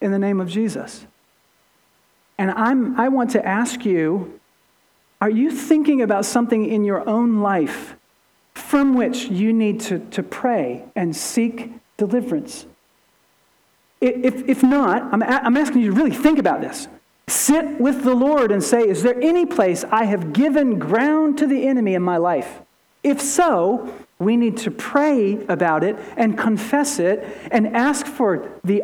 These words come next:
all-authoritative Lord and Savior Jesus Christ to come and grant deliverance." And I believe this so strongly that I sent out an email this week to about twenty-three people, and I said, "I want you to be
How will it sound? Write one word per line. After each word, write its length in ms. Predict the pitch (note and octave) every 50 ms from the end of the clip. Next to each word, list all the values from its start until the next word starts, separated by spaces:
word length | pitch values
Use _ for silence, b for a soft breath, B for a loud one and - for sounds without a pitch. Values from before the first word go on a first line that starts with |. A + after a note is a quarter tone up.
| - -
all-authoritative 1700 | - B3 B3+ C#4 D4 D4+ D4+ D4+ D4 D4+ D#4 - - - B3+ B3+ C#4 C#4 D4 C#4 C#4+ - C#4+ D4 C#4 A#3+ C4+ A#3+ G3+ - - - - G3
Lord 420 | F#3 F#3+ G3+ A#3 B3 C4+ C#4 A#3+
and 220 | - - A3 A3
Savior 460 | G#3 - B3 A#3 B3 A#3 G3 G#3 A3 G#3
Jesus 500 | E3 F#3+ G#3+ A3 G3+ E3 F#3+ E3+ - -
Christ 400 | - C#4+ B3+ G3+ F#3+ F#3+ F#3+ -
to 80 | F#3
come 360 | - - A3 G#3 G3+ G3+ F#3+ B B B B
and 180 | - F#3+ F#3 D#3+
grant 520 | C#3 E3 E3+ F3 F3 E3+ - - - -
deliverance." 800 | - F3+ F3+ G3 A3+ A3 E3+ E3 D3 B2+ A2 - - - - - - - _ _ _ _ _ _ _ _ - -
And 100 | - G3+ G#3
I 40 | G#3+
believe 360 | F#3 A3 A#3 C#4+ E4+ E4+ C4
this 180 | C4+ B3 -
so 120 | - A#3 G#3+
strongly 440 | - - - B3 B3 B3 A3 G3 F3+
that 140 | E3 E3 D#3+
I 60 | F3+
sent 280 | E3+ - - B3 A#3+ B3
out 200 | A#3 A3 G#3 G3
an 100 | F#3 G3
email 380 | A3+ C#4 D#4+ D4+ A#3 F#3 D#3+ D3
this 260 | C#3 D3+ C#3+ - -
week 260 | F3+ F3+ G#3+ F#3+ -
to 100 | - F#3+
about 260 | D#3+ F#3 F3 - -
twenty-three 1200 | - - - C#4 D4 C4+ C#4 - - - - - - - - - _ - B3 A#3 C4 C#4 C#4 C4+
people, 720 | C4+ C#4 C4+ C4+ C#4 C#4+ C#4+ C#4+ C#4+ E3+ D3 D#3 F#3 G#3 B B B B B B B
and 160 | G#3+ G3+ G#3+
I 120 | A3 A#3+ B3
said, 280 | B3 - B3+ A#3 G#3+
"I 140 | - G3 G#3+
want 340 | G#3 F#3+ A#3 C4+ D#4 C#4 C4+
you 140 | C4 C4+ A3+
to 80 | A#3+
be 460 | F#3+ F3+ A#3 A#3+ B3 B3+ B3 A#3+ B3